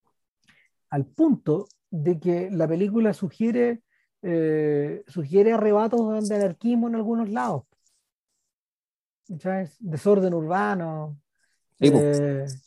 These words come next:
Speaker 2: O sea, el, la, la
Speaker 1: presos civiles, balazos, weón, disparados por los húsares, weón, en, o por, por, lo, por,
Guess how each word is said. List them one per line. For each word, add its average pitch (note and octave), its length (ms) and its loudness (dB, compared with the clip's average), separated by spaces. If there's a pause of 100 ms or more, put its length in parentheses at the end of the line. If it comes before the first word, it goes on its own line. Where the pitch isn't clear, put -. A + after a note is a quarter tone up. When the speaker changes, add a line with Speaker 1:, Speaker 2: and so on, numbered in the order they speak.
(240)
Speaker 2:
O B2+ 80 2
sea, C#3+ 260 8
el, A#2+ 320 6
la, A2 240 2
la G2+ 120 -8
Speaker 1:
presos G#3+ 380 4
civiles, F#3+ 880 2
balazos, E3+ 840 2
weón, F#3+ 180 -2
disparados F#3+ 540 -2
por F#3 140 -2
los E3+ 140 -4
húsares, G3+ 460 -2
weón, G3 240 -6
en, F3 220 -8 (280)
o D#3+ 180 -2
por, D#3 280 0
por, D#3 180 2
lo, D3+ 300 -4
por, E3+ 160 -8